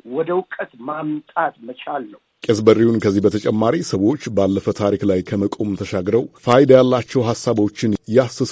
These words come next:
Speaker 2: ዘንድም መክረዋል።
Speaker 1: ዛሬ ረጅም ዓመት በፊት የነበረው ሐሳብ ላይ ሰዎች ተቀርቅረው መቅረት የለባቸውም። ይሄ ደግሞ ከወንጌሉ የሚገኝ የወንጌል ብርሃን ነው።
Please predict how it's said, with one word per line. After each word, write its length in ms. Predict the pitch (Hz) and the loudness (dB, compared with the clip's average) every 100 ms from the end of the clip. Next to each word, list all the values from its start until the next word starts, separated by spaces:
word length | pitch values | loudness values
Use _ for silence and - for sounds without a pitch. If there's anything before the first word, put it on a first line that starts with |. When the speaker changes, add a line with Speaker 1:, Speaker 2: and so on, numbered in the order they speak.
| 113 | -4
Speaker 2:
ዘንድም 420 | 101 92 87 95 98 - | -2 -2 -2 -4 -4 -6
መክረዋል። 460 | 117 101 95 85 - _ _ _ _ _ | -4 -4 -4 -6 -10 _ _ _ _ _
Speaker 1:
ዛሬ 460 | 139 151 220 269 262 254 156 _ _ | -8 -4 -2 -4 -4 -8 -12 _ _
ረጅም 420 | 151 151 - 202 _ | -16 -16 -16 -20 _
ዓመት 260 | 151 143 139 | -12 -10 -12
በፊት 300 | 127 139 113 131 | -16 -18 -18 -16
የነበረው 440 | 127 117 135 120 | -16 -14 -14 -12
ሐሳብ 400 | 120 123 - 135 156 | -14 -14 -10 -10 -8
ላይ 160 | 226 339 _ _ _ | -10 -10 _ _ _
ሰዎች 280 | 277 190 - _ _ _ - | -8 -6 -10 _ _ _ -20
ተቀርቅረው 640 | 190 - 202 - 170 147 | -20 -12 -12 -10 -8 -8
መቅረት 360 | 139 - 135 127 | -8 -10 -12 -12
የለባቸውም። 680 | 123 113 101 110 - 101 101 | -14 -14 -14 -14 -14 -20 -16
ይሄ 140 | 113 120 127 | -12 -8 -8
ደግሞ 260 | 127 113 131 127 _ _ _ _ - | -8 -8 -6 -8 _ _ _ _ -8
ከወንጌሉ 640 | 139 143 147 - 139 123 120 | -4 -4 -6 -8 -10 -10 -10
የሚገኝ 720 | 131 123 123 - - 131 120 - _ _ | -10 -10 -16 -16 -10 -10 -10 -18 _ _
የወንጌል 480 | 135 135 113 - 110 - _ 101 | -10 -8 -8 -10 -12 -14 _ _
ብርሃን 340 | 104 - 113 | -2 0 0
ነው። 140 | 92 | -4